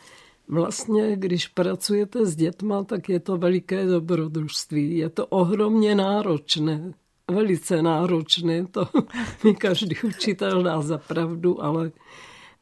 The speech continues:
je to velmi krásná práce, protože jim objevujete nové světy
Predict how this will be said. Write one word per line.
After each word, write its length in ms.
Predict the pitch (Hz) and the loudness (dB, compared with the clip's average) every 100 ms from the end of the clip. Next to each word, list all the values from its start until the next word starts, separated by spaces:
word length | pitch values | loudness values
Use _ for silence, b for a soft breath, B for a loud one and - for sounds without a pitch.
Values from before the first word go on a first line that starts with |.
| 160 165 175 185 | -4 0 -2 -2
je 160 | 185 165 - | 0 0 -2
to 540 | - 175 170 170 170 175 | 0 2 2 2 0 -2
velmi 360 | 175 165 180 180 | -2 0 0 0
krásná 600 | 180 170 175 - 208 180 | 0 0 -2 -2 -2 -2
práce, 580 | - 165 160 165 - 220 | -4 -2 -2 -4 -4 -4
protože 540 | 220 175 - 196 202 | -4 -6 -4 -2 -2
jim 220 | 202 190 | -2 -4
objevujete 1000 | - 156 180 180 208 196 196 196 196 202 220 b b _ | -4 -2 -2 0 0 0 0 -2 -2 -2 -8 b b _
nové 520 | - 180 170 175 160 | 2 4 4 2 0
světy 840 | 165 - 165 156 151 - 156 151 | -2 -4 0 0 0 0 0 0